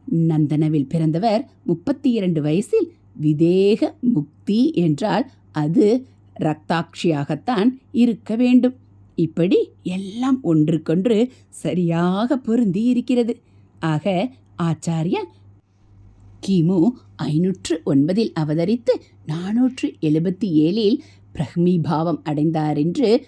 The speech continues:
அவருடைய மடங்களில் சொல்வதற்கு ஹிந்து, ஜைன,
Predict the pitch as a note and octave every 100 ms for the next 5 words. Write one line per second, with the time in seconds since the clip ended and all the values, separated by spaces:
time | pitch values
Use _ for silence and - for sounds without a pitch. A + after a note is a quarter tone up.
0 | _ - C4 C#4+ B3 G#3 D#3+ C3 C3 D#3+
1 | F#3 G#3+ - - D#3 D3+ D3 D#3 - A#3
2 | B3 B3+ _ - F3 E3 E3+ E3+ F3+ F3+
3 | F3+ - - D3+ D#3+ E3+ F#3